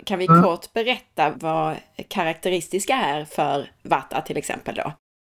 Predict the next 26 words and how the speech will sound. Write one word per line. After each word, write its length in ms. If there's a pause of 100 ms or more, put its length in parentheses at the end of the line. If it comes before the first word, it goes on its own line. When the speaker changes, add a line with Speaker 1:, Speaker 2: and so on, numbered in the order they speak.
(580)
Speaker 2:
Eh, 240
om 60
vi 80
tittar 280
på 100
doshorna, 520
så 160
vata 760 (100)
är, 400 (140)
eh, 480
rent 220
naturligt 580
så 100
är 260
det 80
den 420
kraft 440
som 180
gör 400 (520)
att 160
man 140
håller 300
sig 120
pigg, 440 (100)
alert, 500 (920)
eh, 680